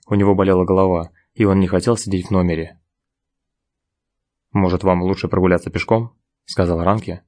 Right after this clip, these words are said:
сочувственно глядя на него. «Ноги у меня болят ещё сильнее». Гюнтер пустил лошадь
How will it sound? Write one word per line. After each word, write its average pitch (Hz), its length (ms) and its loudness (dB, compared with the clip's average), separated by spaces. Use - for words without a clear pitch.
сочувственно 98 480 -2
глядя 90 260 0
на 90 80 0
него. 82 380 -4
«Ноги 95 240 2
у 90 80 4
меня 90 160 2
болят 87 300 2
ещё 92 240 0
сильнее». 82 600 -4
Гюнтер 107 540 -2
пустил 95 280 0
лошадь 98 420 0